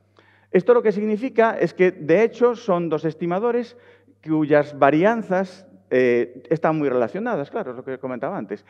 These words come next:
Y, de hecho, el cociente, el cociente entre esas dos varianzas es que es pi medios, ¿vale? Es pi medios, aproximadamente, pues eso,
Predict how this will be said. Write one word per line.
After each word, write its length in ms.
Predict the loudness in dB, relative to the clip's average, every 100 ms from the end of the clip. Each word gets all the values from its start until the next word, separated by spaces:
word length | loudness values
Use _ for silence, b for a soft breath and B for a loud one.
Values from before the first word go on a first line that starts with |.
| b
Y, 80 | 2
de 80 | 2
hecho, 140 | 4
el 120 | 0 0
cociente, 680 | -4 -2 -2 -2 -4 -6 -6 b b
el 140 | -2
cociente 400 | -2 0 -2 -2
entre 200 | -2 0
esas 140 | -2
dos 140 | -2 -2
varianzas 500 | 0 0 -2 -6 -6
es 100 | -10
que 100 | -6
es 100 | -8
pi 180 | _ -2
medios, 440 | -2 -2 -6 -14 _ _ _
¿vale? 220 | -8 -8 _ _ _ _
Es 180 | -8 -8 _ _ _
pi 120 | -6
medios, 360 | -6 -8 -12 -14
aproximadamente, 800 | -14 -14 -10 -8 -8 -8 -10
pues 180 | -14 -14
eso, 220 | -16 -18